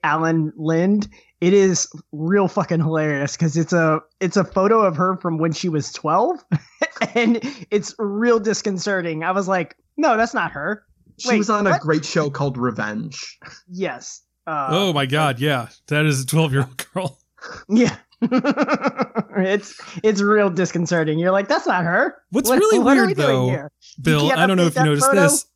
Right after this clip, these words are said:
Speaker 3: is that her birth date is, is noted as two thousand one slash two thousand two.
Speaker 1: That's not uncommon for actresses and actors to not have, like, a known birth date.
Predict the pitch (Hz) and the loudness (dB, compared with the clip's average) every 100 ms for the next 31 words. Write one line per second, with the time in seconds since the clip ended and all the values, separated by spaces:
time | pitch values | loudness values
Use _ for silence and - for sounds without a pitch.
0 | _ - 196 170 175 - - - 339 349 | _ -4 0 0 -2 -4 -6 -2 -2 -2
1 | - 127 123 - 170 165 160 - 175 165 | -4 -4 -4 -2 0 0 -4 -4 -4 0
2 | 170 262 262 180 170 - _ - 349 403 | 2 4 4 0 0 -6 _ -8 -8 -6
3 | 294 269 247 254 208 208 202 - 175 170 | 0 0 2 0 0 2 2 2 -2 -4
4 | - 180 185 185 175 147 147 151 156 131 | -4 -4 -2 0 -2 -2 -4 -2 -2 -2
5 | 117 - _ _ _ _ _ - - - | -4 -10 _ _ _ _ _ -6 -4 -6
6 | - - - - 427 - 220 214 269 269 | -8 -8 -10 -8 -10 -10 -8 -6 -2 -2
7 | 220 180 156 185 165 139 - 147 139 - | 0 -2 -2 -2 -4 -6 -6 -6 -4 -2
8 | 156 165 160 165 156 151 143 156 131 131 | -4 -2 -4 -4 -4 -4 -4 -4 -4 -6
9 | 151 143 - 131 120 147 135 131 131 151 | -4 -4 -4 -10 -10 -10 -6 -4 -4 -4
10 | 135 131 131 123 135 131 135 127 123 120 | -2 -2 -6 -6 -4 -2 -2 -2 -2 -4
11 | 131 113 | -6 -8